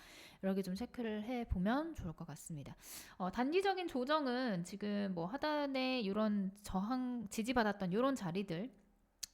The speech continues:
삼만 삼천 원에서 삼만 사천 원 부근, 조금 길게 깊게 본다면 그 정도라고 보시면 좋을 것 같고요. 만약에,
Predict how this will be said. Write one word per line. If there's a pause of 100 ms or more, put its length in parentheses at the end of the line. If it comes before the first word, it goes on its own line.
(140)
삼만
삼천
원에서
삼만
사천
원
부근, (340)
조금
길게
깊게
본다면
그
정도라고
보시면
좋을
것
같고요.
만약에,